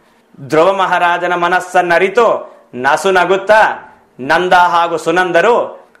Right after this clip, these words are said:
ತನ್ನ ತಾಯಿಯು ಆಗಲೇ ಮತ್ತೊಂದು ವಿಮಾನದಲ್ಲಿ ವಿಷ್ಣು ಲೋಕಕ್ಕೆ ಹೋಗುತ್ತಿರುವುದನ್ನು ತೋರಿಸುತ್ತಾರೆ ಧ್ರುವ ಮಹಾರಾಜನಿಗೆ. ಆಗ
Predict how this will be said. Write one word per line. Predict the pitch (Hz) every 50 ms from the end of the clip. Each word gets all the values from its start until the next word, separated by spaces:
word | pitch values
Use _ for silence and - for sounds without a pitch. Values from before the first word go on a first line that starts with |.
| _ -
ತನ್ನ | 151 165 170 170
ತಾಯಿಯು | 156 - - - 151 160 190 208 202 196 190 185 -
ಆಗಲೇ | - 147 165 185 190 190 190 185 180
ಮತ್ತೊಂದು | 175 160 165 160 - - 208 208 202 190
ವಿಮಾನದಲ್ಲಿ | 170 165 170 180 196 196 196 196 196 180 180 185 180 175
ವಿಷ್ಣು | 160 147 - - - 208 202
ಲೋಕಕ್ಕೆ | 190 180 175 170 180 180 180 - 190
ಹೋಗುತ್ತಿರುವುದನ್ನು | 175 131 151 160 175 180 190 190 - - 175 180 180 190 190 196 190 180 180 185 202 196
ತೋರಿಸುತ್ತಾರೆ | - 170 165 175 185 180 180 170 170 - - 156 160 160 160 202 240
ಧ್ರುವ | 196 156 175 185 190
ಮಹಾರಾಜನಿಗೆ. | 190 190 180 175 170 170 170 165 165 170 165 165 147 151 135 - - - _ _ _ _ _ _ _ _ _ _ -
ಆಗ | 131 127 131 147 151